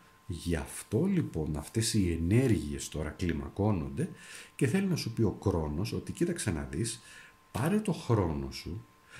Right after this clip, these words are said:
δες λίγο την κατάσταση, πάρε αποφάσεις, αλλά δες όμως με ποιο, αν είναι κάτι το οποίο σε πληγώνει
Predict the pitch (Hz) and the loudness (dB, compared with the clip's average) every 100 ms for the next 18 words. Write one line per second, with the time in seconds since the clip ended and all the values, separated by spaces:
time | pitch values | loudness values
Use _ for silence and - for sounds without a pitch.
0 | - 87 85 160 214 208 175 139 110 82 | -6 -4 2 4 4 4 4 4 4 2
1 | - 71 - - - 113 113 - - 87 | -2 -6 -6 -6 -4 -4 -6 -14 -2 2
2 | 117 143 117 - 69 - - - - - | 2 2 0 0 -4 -4 -4 -4 -8 -16
3 | - - - - 123 - 87 80 76 110 | -20 -20 -20 -14 -10 -2 0 0 2 0
4 | 113 101 82 90 120 - - 85 - 110 | 2 0 2 0 0 -6 -8 -6 0 0
5 | - - 101 110 - 110 101 - 98 90 | 0 -2 2 2 2 -2 -2 -2 -4 -2
6 | 87 - 85 76 71 104 151 185 226 | -4 -2 -2 -2 2 4 4 4 4